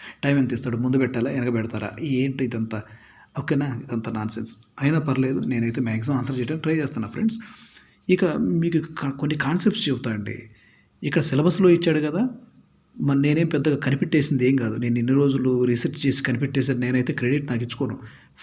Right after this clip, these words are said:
Forest and environment రిలేటెడ్గానే ఇస్తాడు. నేను ఇప్పుడు చెప్పే అవే టాపిక్స్, అవే టాపిక్స్, కొత్తవేమీ కాదు, అవేనండి, అవే, అవే టాపిక్స్.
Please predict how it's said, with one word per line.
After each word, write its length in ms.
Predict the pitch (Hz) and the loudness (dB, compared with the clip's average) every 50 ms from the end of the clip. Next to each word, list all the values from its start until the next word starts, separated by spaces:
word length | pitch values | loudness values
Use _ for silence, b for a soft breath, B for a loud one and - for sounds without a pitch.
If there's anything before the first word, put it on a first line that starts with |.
| - 139 | -4 -2
Forest 440 | 127 139 165 175 160 - - 143 131 | 0 2 2 4 2 2 0 0 0
and 200 | 131 156 175 - | 2 0 0 0
environment 880 | 151 135 135 143 143 143 143 131 131 123 120 120 120 117 113 113 123 | 0 2 2 2 2 2 2 0 0 0 0 0 0 0 -2 -2 -2
రిలేటెడ్గానే 720 | 113 113 110 110 110 110 - 104 95 98 101 101 98 131 | -4 -4 -2 -4 -4 -4 -6 -8 -8 -8 -10 -8 -8 -6
ఇస్తాడు. 420 | 175 - - - 131 110 113 - 285 - | -6 -6 -6 -6 -8 -6 -4 -4 -4 -2
నేను 180 | - 139 131 | 0 0 0
ఇప్పుడు 220 | 123 127 - 120 117 | -2 -2 -6 -8 -6
చెప్పే 540 | - 127 120 - - 151 143 143 147 - - b b b b b b b b - | -4 -4 -6 -4 -4 -4 -4 -4 -8 -12 -18 b b b b b b b b -4
అవే 180 | - 113 180 214 | 0 4 6 4
టాపిక్స్, 500 | 208 208 - 104 - 104 107 - - - - _ _ _ _ _ _ _ _ _ _ _ - 143 | 4 4 -2 -6 -6 -6 -6 -6 -6 -6 -10 _ _ _ _ _ _ _ _ _ _ _ -4 -2
అవే 240 | 131 117 117 117 | 0 0 0 -2
టాపిక్స్, 420 | 127 117 175 156 - - 113 - - - _ _ _ - | -2 -4 -4 -4 -6 -8 -10 -10 -14 -18 _ _ _ -8
కొత్తవేమీ 480 | - 113 - - 123 117 113 117 131 135 | -6 -6 -6 -4 -2 -2 0 0 0 -2
కాదు, 260 | 117 104 98 - - - - - | -2 -4 -6 -8 -12 -14 -8 -4
అవేనండి, 680 | 135 123 123 156 165 151 135 120 113 113 117 120 117 - - - | -4 -2 0 0 0 0 0 -2 -2 -4 -4 -6 -10 -14 -14 -10
అవే, 320 | 127 117 113 131 131 - - - | -6 -4 -2 -2 -4 -4 -6 -6
అవే 180 | 117 127 160 | -2 -2 -2
టాపిక్స్. 480 | 170 170 180 175 - 156 - - - | -2 -2 -4 -6 -6 -8 -10 -10 -12